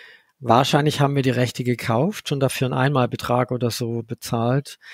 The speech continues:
Wahrscheinlich haben wir schon, natürlich auch durch die Tatsache, dass wir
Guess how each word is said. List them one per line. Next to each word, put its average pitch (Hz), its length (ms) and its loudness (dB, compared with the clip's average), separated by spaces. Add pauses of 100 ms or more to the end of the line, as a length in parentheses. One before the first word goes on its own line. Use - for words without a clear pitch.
(420)
Wahrscheinlich 147 720 4
haben 143 180 2
wir 135 120 4
schon, 139 680 0
natürlich 139 320 4
auch 135 80 6
durch 135 200 0
die 135 100 0
Tatsache, 131 340 2
dass 127 220 0
wir 120 340 2